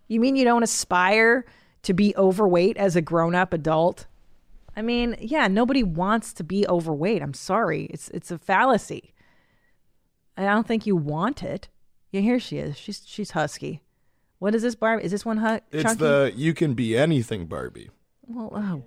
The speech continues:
Speaker 1: for God.
Speaker 2: Mm-hmm.
Speaker 1: But they
Speaker 2: She's
Speaker 1: made
Speaker 2: gotta worry about her job, you know, not about her waist.
Speaker 1: Oh, you can be any. Well, that's good. I think Barbie, that was the point of Barbie initially, was to show girls in the sixties that you could be anything. Like, like Barbie was, like, a flight attendant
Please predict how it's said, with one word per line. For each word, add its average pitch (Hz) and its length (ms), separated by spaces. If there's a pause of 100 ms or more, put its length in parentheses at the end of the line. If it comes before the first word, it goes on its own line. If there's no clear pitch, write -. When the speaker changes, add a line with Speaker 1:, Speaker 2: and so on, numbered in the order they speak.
Speaker 1:
for 139 180 (120)
God. 143 340 (380)
Speaker 2:
Mm-hmm. 131 360 (380)
Speaker 1:
But 311 160
they 330 140
Speaker 2:
She's 302 80
Speaker 1:
made 302 60
Speaker 2:
gotta 294 140
worry 143 180
about 135 220
her 117 80
job, 120 400 (180)
you 101 80
know, 104 100
not 98 200
about 95 200
her 71 80
waist. 113 380 (640)
Speaker 1:
Oh, 185 380
you 190 200
can 202 160
be 180 160
any. 160 240
Well, 214 120
that's 277 220
good. 214 300
I - 80
think 330 220
Barbie, 285 340
that 247 160
was 285 140
the 226 80
point 269 280
of 220 120
Barbie 156 360
initially, 165 680
was 156 360
to - 160
show 165 320
girls 156 340
in 156 60
the 151 60
sixties - 720 (260)
that 160 160
you 165 100
could 156 200
be 143 140
anything. 135 360 (220)
Like, 156 160
like 160 140 (120)
Barbie 175 300
was, 160 360
like, 147 180
a 147 60
flight 277 280
attendant 143 580